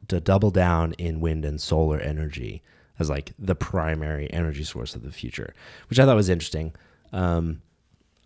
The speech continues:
I think nuclear power is a, an attractive and viable option. I'm a, I'm on the An-,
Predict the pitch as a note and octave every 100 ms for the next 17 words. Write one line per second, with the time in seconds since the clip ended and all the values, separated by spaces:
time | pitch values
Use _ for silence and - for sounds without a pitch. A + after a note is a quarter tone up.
0 | _ _ _ _ _ _ _ _ _ _
1 | _ _ D#2 F2+ E2+ E2 D#2 E2+ - E2+
2 | D#2+ D#2 E2+ F2 - F2+ F2+ F2 - -
3 | F2+ F#2 G2+ G#2+ - D3+ - D#2+ D2 D#2+
4 | D2 C2 C2 B1 A#1+ - F2 G#2 _ -
5 | D#2 E2+ D2+ - E2+ E2+ D#2 D#2 D#2